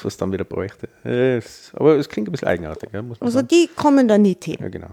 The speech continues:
Speaker 1: Ja.
Speaker 2: Über das
Speaker 1: Mhm.
Speaker 2: dürfen sie nicht abstimmen. Bei allen anderen
Speaker 1: Mhm.
Speaker 2: können sie sich das anschauen.
Speaker 1: Mhm.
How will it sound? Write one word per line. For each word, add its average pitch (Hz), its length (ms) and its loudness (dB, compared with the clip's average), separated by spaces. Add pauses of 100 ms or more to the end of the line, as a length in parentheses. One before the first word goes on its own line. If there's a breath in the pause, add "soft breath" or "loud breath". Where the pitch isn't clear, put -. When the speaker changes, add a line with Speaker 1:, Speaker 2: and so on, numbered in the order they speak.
(140)
Speaker 1:
Ja. 117 80 0
Speaker 2:
Über 113 160 -2
das 240 140 2
Speaker 1:
Mhm. 113 40 -4
Speaker 2:
dürfen 254 280 0
sie 202 120 -6
nicht 240 220 -2
abstimmen. 349 540 0 (580 soft breath)
Bei - 160 2
allen 208 260 4
anderen 370 300 4 (260)
Speaker 1:
Mhm. 104 240 -12 (680)
Speaker 2:
können 247 300 4
sie 269 140 0
sich 240 160 -2
das - 180 -6
anschauen. 180 460 -2 (300)
Speaker 1:
Mhm. 104 260 -10